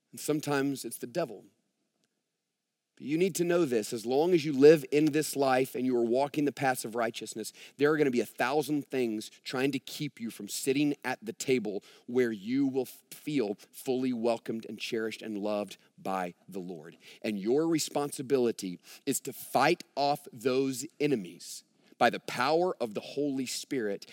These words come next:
And even when you don't feel like it, or even when you don't feel worthy to do it, you must sit at the table in the presence of the Lord, open this book, and let the Lord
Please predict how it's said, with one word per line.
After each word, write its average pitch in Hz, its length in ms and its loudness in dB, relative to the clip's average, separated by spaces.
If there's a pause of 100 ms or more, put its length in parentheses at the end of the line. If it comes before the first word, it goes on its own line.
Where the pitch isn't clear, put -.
(120)
And 117 260 -2
even 147 400 0
when 151 180 0
you 151 160 -4
don't 147 340 2
feel 147 560 0
like 95 280 -6
it, 98 160 -10 (180)
or 123 220 -4
even 180 340 2
when 165 160 4
you 160 140 -2
don't 147 320 2
feel 151 280 6
worthy 156 500 6
to 156 160 -4
do 131 300 4
it, 104 180 0 (180)
you 160 480 0 (160)
must 117 560 0
sit - 540 2 (260)
at 143 160 2
the 165 80 -4
table 113 480 0 (180)
in 110 120 -2
the 95 80 -4
presence 165 600 0
of 151 200 0
the 143 80 0
Lord, 110 400 0 (260)
open 180 480 6 (140)
this 143 500 2
book, 117 400 0 (160)
and 113 160 -2
let 123 260 2
the 127 100 -4
Lord 113 440 -2